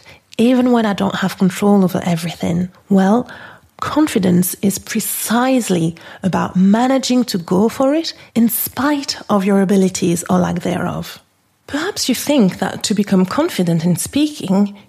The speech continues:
you need to prepare over and over again so that when you go for it, you'll know how to do it really well. You'll think,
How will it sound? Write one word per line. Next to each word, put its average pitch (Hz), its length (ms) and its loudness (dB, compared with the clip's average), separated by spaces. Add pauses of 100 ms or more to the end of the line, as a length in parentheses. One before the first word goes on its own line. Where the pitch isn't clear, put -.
you 220 120 4
need 214 200 2
to 202 140 -4
prepare 190 600 -4
over 196 280 2
and 180 160 2
over 175 260 2
again 180 400 0
so 180 160 -2
that 180 320 -2 (220)
when 165 140 4
you 165 80 2
go 254 220 2
for 170 220 -4
it, 180 320 -4
you'll 180 120 2
know 180 160 4
how 160 160 0
to - 140 -4
do 165 120 -2
it - 100 -4
really 160 220 0
well. 175 420 0 (320)
You'll 170 160 2
think, 165 380 0